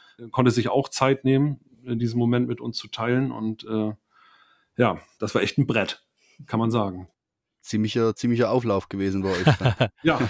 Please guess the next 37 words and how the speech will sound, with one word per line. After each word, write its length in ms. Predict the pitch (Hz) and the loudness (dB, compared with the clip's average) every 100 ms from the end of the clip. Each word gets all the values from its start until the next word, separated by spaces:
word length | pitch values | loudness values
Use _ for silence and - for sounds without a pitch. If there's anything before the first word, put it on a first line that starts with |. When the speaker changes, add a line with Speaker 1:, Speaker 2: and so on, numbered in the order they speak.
| 131 | 2
Speaker 1:
genau. 300 | 147 156 113 | 4 6 4
Also 220 | 104 123 | 2 2
für 160 | 110 131 | 4 6
uns 200 | 139 143 | 6 6
ja 100 | 139 | 4
auch 180 | 123 127 | 4 2
völlig 360 | - 135 123 | 2 2 2
neu 360 | 117 120 147 151 | 4 4 4 0
und, 400 | - 127 123 123 | -4 -2 -2 -2
äh, 260 | 117 117 113 | -2 -2 -2
viel 200 | - 127 | 4 4
Presse 360 | 120 135 135 131 | 4 0 0 0
da 80 | |
auch 260 | 131 135 127 | 0 -2 -4
mit 160 | 127 123 | -4 0
bei 280 | 127 127 | 0 2
und, 360 | 123 113 113 110 | -2 -4 -4 -4
äh, 280 | 113 110 107 | -6 -6 -4
Speaker 2:
Mhm. 180 | 95 92 - _ _ _ _ | -4 -6 -8 _ _ _ _
Speaker 1:
ich 80 | 110 | -12
sag 160 | 117 117 | -4 -2
mal, 140 | 123 | 0
in 120 | 113 | 0
der 180 | 117 131 | 2 0
Kürze, 680 | 127 - 143 - 139 131 127 120 - | 0 0 0 2 2 0 -2 -10 -16
äh, 40 | 113 117 110 | -8 -6 -4
war 100 | 117 | -4
das 180 | 113 | -4
einfach 500 | - 117 - 120 - | -6 -12 -8 -10 -10
überhaupt, 440 | - 147 135 165 - | 0 2 4 0 -2
überhaupt 300 | 180 170 165 | 2 4 4
nicht 120 | 147 | 2
abzusehen. 520 | 139 - 104 101 85 _ _ _ _ _ | 2 -2 -2 -2 -6 _ _ _ _ _
Wir 120 | 120 | 2
haben 180 | 123 147 | 4 2
auch 280 | 120 113 113 | 0 -2 0
wirklich 460 | 139 139 127 - | 0 0 -2 -8